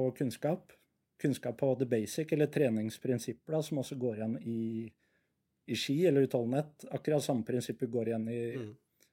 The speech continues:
Speaker 1: med styrke og kropp.
Speaker 2: Så, så egentlig det at,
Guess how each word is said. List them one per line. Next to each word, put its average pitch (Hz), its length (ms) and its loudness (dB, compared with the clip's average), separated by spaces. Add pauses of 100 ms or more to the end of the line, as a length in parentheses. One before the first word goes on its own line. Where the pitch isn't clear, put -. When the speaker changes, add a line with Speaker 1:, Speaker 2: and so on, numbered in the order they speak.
(260)
Speaker 1:
med 139 120 0
styrke - 340 -2
og 113 60 -4
kropp. 120 280 -6 (1080)
Speaker 2:
Så, 127 140 -6 (100)
så - 220 -8
egentlig 131 240 -2
det 123 100 0
at, 120 220 -4